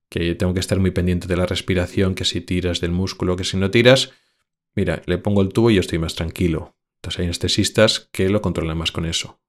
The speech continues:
Otros anestesistas en otros sitios dicen, "No, mira, yo controlo esta sedación profunda", pero están ahí, ahí vigilando al paciente y lo dicen, "No, esto es anestesia tópica". Bueno, tú les te agotas anestesia tópica, lógicamente,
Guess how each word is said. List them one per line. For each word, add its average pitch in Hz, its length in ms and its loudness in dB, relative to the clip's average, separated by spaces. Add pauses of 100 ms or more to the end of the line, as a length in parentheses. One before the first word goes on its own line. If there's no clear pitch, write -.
Otros 101 280 0
anestesistas 120 680 0
en 104 60 -2
otros 95 240 -2
sitios 131 460 0 (380)
dicen, 87 180 -4
"No, 104 60 4
mira, 101 280 0 (100)
yo 92 160 -4
controlo 92 300 0
esta 90 160 -4
sedación 90 340 -2
profunda", 139 400 2
pero - 140 0
están 78 200 -4
ahí, 160 300 0 (120)
ahí - 360 -6
vigilando 90 540 -2
al 104 100 2
paciente 143 640 2 (420)
y 92 220 -2
lo 92 160 0
dicen, 90 300 0
"No, 120 180 6
esto 92 220 -2
es - 80 -4
anestesia 110 520 0
tópica". 87 640 0
Bueno, 82 480 -10
tú 90 100 -2
les 80 200 -6
te 80 80 -4
agotas 80 300 -4
anestesia 87 360 -2
tópica, 107 320 2
lógicamente, 131 800 2